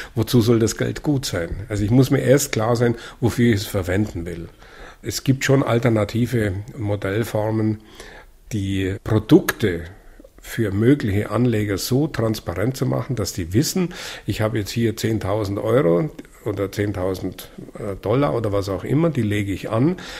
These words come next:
und ich weiß genau, worin ich jetzt investiert bin. Also nicht nur, ich kaufe mir einen grünen Fonds und das ist schon gut,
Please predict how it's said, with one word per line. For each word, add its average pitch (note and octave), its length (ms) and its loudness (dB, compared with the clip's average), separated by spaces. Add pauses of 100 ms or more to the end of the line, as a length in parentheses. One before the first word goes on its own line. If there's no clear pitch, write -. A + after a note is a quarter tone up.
(160)
und B2 140 2
ich B2+ 140 -4
weiß B2+ 260 2
genau, D3+ 800 4
worin B2+ 340 4
ich A#2+ 80 0
jetzt A#2+ 180 0
investiert A#2+ 640 -2
bin. F2+ 280 -6 (100)
Also A2 180 2
nicht C#3 260 4
nur, C3+ 260 8 (220)
ich - 140 2
kaufe A#2+ 240 2
mir B2+ 80 8
einen G#2+ 100 4
grünen A2+ 440 4
Fonds D#3 340 6
und C3+ 100 2
das A2 140 -2
ist A#2 100 2
schon F#2 220 -4
gut, F3 280 0